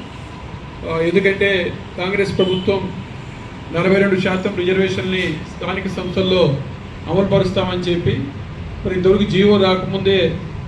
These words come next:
పంచాయతీ ఎన్నికలు జరపబోతున్నామని చెప్పి హడావుడి చేస్తుంది.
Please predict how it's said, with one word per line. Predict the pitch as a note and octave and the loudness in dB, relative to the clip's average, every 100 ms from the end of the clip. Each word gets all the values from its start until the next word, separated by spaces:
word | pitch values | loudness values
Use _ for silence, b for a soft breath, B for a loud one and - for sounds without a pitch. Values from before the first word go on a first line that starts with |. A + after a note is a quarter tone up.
| - | -2
పంచాయతీ | F3+ F3+ G#3+ G#3 | 0 4 2 2
ఎన్నికలు | F#3+ F#3+ G3 F#3+ F3+ E3 - - - | 0 0 0 0 0 -2 -4 -8 -2
జరపబోతున్నామని | E3 F3 F3+ G3+ G3 F#3+ F3+ F3+ F3 | 0 2 4 2 2 0 -2 0 0
చెప్పి | F3 | 2
హడావుడి | E3+ D#3+ F3+ E3+ | 2 4 2 2
చేస్తుంది. | E3+ E3+ - - | 2 0 -2 -4